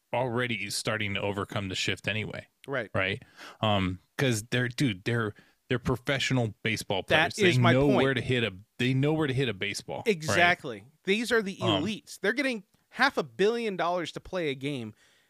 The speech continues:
Speaker 2: and
Speaker 1: Some
Speaker 2: you're
Speaker 1: of 'em
Speaker 2: telling
Speaker 1: are.
Speaker 2: me you're,
Speaker 1: Some
Speaker 2: this
Speaker 1: are.
Speaker 2: lefty can't figure out how to beat a shift? Like, "No,
Speaker 1: Yeah.
Speaker 2: no, we don't like it."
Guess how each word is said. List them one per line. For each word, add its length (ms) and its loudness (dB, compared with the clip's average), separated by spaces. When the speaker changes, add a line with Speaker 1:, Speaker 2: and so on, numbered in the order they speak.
Speaker 2:
and 80 -4
Speaker 1:
Some 100 4
Speaker 2:
you're 60 6
Speaker 1:
of 40 4
'em 60 2
Speaker 2:
telling 280 4
Speaker 1:
are. 20 -2
Speaker 2:
me 400 0
you're, 120 0
Speaker 1:
Some 160 4
Speaker 2:
this 160 4
Speaker 1:
are. 60 -6
Speaker 2:
lefty 320 0
can't 220 -2
figure 280 -2
out 140 2
how 120 4
to 80 0
beat 320 -6
a 40 -2
shift? 560 -8
Like, 280 2
"No, 200 10
Speaker 1:
Yeah. 60 12
Speaker 2:
no, 180 8
we 120 2
don't 200 4
like 300 4
it." 160 -2